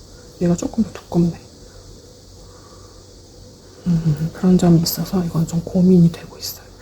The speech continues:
라벨은 지금 제가 제작을 맡길 건데, 일단 집에 있는 라벨들로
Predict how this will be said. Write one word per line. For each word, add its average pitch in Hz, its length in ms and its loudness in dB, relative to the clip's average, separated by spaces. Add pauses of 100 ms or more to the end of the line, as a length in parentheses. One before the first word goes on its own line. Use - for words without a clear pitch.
(420)
라벨은 196 640 4
지금 165 240 -2
제가 165 240 -6
제작을 160 920 2 (1120)
맡길 151 400 2
건데, 151 500 2 (2250)
일단 180 300 0
집에 - 280 4
있는 156 260 6
라벨들로 156 640 0